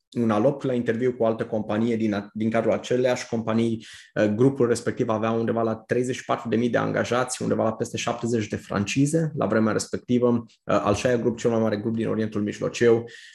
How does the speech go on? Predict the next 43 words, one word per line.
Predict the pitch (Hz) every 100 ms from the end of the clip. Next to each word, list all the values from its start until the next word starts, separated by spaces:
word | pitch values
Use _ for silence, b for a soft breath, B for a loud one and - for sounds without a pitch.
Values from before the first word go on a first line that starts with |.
| B
Și | - 139 135 127
am | - 147
avut | 147 202
de |
ales | 165 165 175
între | 131 117
Topshop, | 156 147 - 135
Topman | 131 123 120
și | -
Miss | 107 -
Selfridge, | 170 170 110 104
da? | 110 120
Cele | - 110
trei | 107 131 120
branduri | 113 120 110
din | 107
Arcadia | 104 - 120 113
Group | 110 113
și, | 110 - 98
și | 107 -
H | 110 110 -
and | 113 127
M, | 98 - B B B
ah, | - 98 98 107
ca | 101
și, | - 110
ca | 104 110
și | - 113
poziție | 113 110 120 117
de | 107 110
regional | 117 113 110 107
visual | 104 107 104
manager | 107 147 120 101
și | 92 107 104
am | 107 110
ales, | 117 120 - - _
eh, | - 107
Arcadia | - 107 - 143 135
Group, | 123 117
Topshop, | 123 113 117
Topman, | - 113 113 110
Miss | 110
Selfridge. | 131 120 - 123